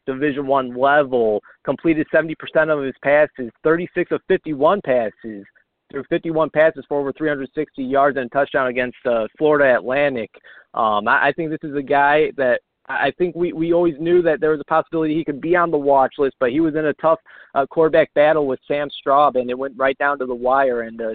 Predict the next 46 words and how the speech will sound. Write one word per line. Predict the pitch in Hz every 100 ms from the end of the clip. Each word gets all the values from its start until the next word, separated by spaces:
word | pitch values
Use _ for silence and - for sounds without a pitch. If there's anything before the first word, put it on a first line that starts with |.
| -
Straub, | 151 139 131
the | -
former | 143 135
Division | 123 135 131 -
two | 143 139
All-American, | 135 131 131 143 139 - 127 120 - - _ -
ended | 135 139 135
up, | 139 -
uh, | 117
beating | 104 143 165 143
him | 147 139
out | 139 139
and | 120
had | 127 120
a |
fantastic, | - 123 113 143 151 143 - 120 - _ - -
uh, | 117
week | 117 135 -
one | 135 117
performance. | 117 - 139 135 117
So | 120
that's | 131 -
definitely | 160 151 147
gonna | 143
be | 135 139
a |
guy | 135 131 123 113 _ _
that, | 123 113
uh, | 110 -
I | 143 151
got | 151 139
my | 139 147 139
eye | 117 113
on, | 110 110 110 110 - _ -
um, | 113 104 110
that | 113
is, | 113 107
uh, | 110 107 131
added | 135 127 -
to | 117
the | 120 117 120
twenty | - 143 131
seventeen | 139 123 139 127
College | - 120 -
Gridiron | 131 120 120
Showcase | 131 120 120